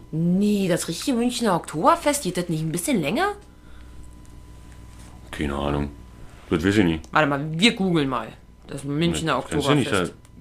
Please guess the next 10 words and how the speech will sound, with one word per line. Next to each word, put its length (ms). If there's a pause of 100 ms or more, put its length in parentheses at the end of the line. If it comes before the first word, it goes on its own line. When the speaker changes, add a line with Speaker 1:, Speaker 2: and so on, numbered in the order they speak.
(340)
Speaker 1:
Klar. 720 (400)
Oktoberfest. 2000 (1500)
Zeitraum. 680 (240)
Zeit. 500 (960)
Zeitraum. 520 (140)
Hier. 240 (380)
Zeitraum. 440 (440)
Speaker 2:
Mhm. 500 (720)
Speaker 1:
Achtzehn 480
Tage. 600